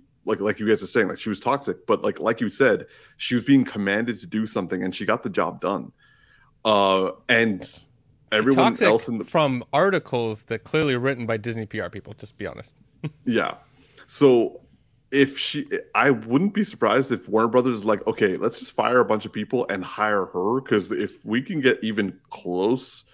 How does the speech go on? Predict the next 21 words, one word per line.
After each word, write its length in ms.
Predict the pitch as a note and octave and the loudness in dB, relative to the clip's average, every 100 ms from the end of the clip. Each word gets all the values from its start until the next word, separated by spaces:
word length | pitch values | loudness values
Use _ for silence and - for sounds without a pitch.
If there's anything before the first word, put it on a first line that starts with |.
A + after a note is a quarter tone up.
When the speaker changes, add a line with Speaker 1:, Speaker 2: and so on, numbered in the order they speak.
| _ _ - | _ _ -2
Speaker 1:
to 100 | B2 | 2
what 240 | B2 B2 | 4 4
we 140 | B2+ A#2 | 2 -2
ha-, 200 | - A2 | 0 2
what 180 | A2 | 4
they 140 | A2+ A#2 | 4 2
had 160 | B2 | 2
in 80 | B2 | 2
Marvel, 400 | A#2 A#2+ C3+ C#3 G#2 | 2 0 2 2 2
and 180 | G#2+ | 2
also 180 | A#2 A#2+ | 2 0
we 140 | G#2+ G#2+ | 0 0
have 160 | A2 | 2
Gunn 180 | G2+ G#2 | 2 2
running 240 | A#2 B2 | 2 2
the 80 | C3 | 0
show, 400 | C3+ D3+ E3+ G3+ - - _ _ _ _ | 0 0 0 -2 -12 -20 _ _ _ _
yo," 220 | G#2 G#2 - | -2 0 0
we're 160 | - | -6
like 120 | - - _ _ _ _ _ _ _ _ _ _ _ _ _ _ _ _ | -10 -12 _ _ _ _ _ _ _ _ _ _ _ _ _ _ _ _
Speaker 2:
Yeah. 200 | - - | -12 -10